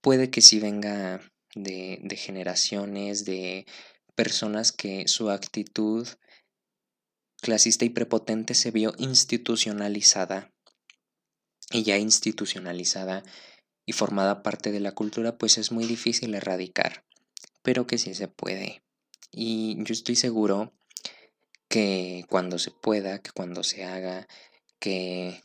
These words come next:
cuando dejemos de sentirnos menos importantes por comprar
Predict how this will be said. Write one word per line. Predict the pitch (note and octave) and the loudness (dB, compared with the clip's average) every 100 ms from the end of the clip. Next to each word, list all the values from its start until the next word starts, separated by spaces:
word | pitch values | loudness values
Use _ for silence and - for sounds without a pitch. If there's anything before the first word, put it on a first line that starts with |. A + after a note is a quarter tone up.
| - | -6
cuando | G2 G2 G2 | -4 -2 -2
dejemos | F#2+ - G#2 G#2 G#2 G#2 | -4 -4 -4 -2 -4 -2
de | G#2 | -4
sentirnos | G2 G2 G2+ G2 G2 | -6 -6 -6 -4 -6
menos | G2+ A#2 A#2+ | -4 -4 -4
importantes | B2+ B2+ B2 A#2 G#2 G2+ G#2+ - | -4 -4 -4 -4 -6 -2 -2 0
por | A2 - | -4 -4
comprar | A2 A2+ G#2 G2 | -6 -4 -4 -4